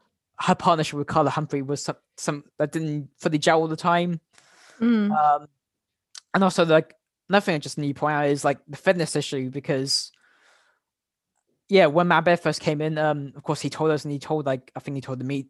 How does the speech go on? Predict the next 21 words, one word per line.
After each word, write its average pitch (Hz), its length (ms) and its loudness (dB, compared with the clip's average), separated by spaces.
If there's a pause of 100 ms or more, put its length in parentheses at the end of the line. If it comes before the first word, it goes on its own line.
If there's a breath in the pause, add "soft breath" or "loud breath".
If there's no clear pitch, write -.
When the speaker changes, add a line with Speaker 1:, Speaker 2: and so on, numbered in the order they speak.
Speaker 1:
some, 143 280 -8
some 147 180 -2
of 123 60 -8
the 123 60 -6
media 135 300 -4
that, 131 300 -2
like, 131 200 -4
the 131 160 -8 (300)
team 143 240 0
had 131 320 0
a - 60 -6
lot 147 140 4
of 139 80 -4
fitness 156 300 -2
issues, 131 500 -6 (760 soft breath)
uh, 131 100 -2
which 135 200 -4
he 151 80 -2
wanted 139 300 -2
to 135 100 -8
resolve. 139 580 0